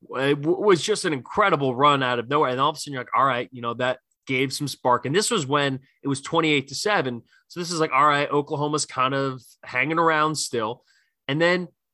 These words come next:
the element that Caleb Williams brings, who's kind of a hybrid between Jalen Hurts and, and Baker Mayfield, when you think about Oklahoma quarterbacks, he's a much better thrower than Jalen was.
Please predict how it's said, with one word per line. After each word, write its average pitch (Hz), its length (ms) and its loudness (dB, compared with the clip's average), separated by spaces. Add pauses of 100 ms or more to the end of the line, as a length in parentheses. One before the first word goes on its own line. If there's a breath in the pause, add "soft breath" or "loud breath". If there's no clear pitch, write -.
(560)
the 147 160 0
element 226 400 2
that 170 140 -8
Caleb 175 340 -4
Williams 180 360 -2
brings, 123 320 -4
who's 131 140 -8
kind 247 320 -2
of 214 100 2
a 175 60 6
hybrid 156 500 0
between 135 320 -8
Jalen 135 380 0
Hurts 131 360 0
and, 113 260 -10
and 113 180 -4
Baker 120 300 -2
Mayfield, 110 460 -6
when 101 80 -16
you 101 80 -12
think 107 160 -14
about 107 160 -4
Oklahoma 110 440 -6
quarterbacks, 123 600 -4 (380 soft breath)
he's 180 140 -2
a 185 60 4
much 185 240 0
better 202 200 2
thrower 131 640 0 (420)
than 120 160 -10
Jalen 120 460 -2
was. 92 400 -8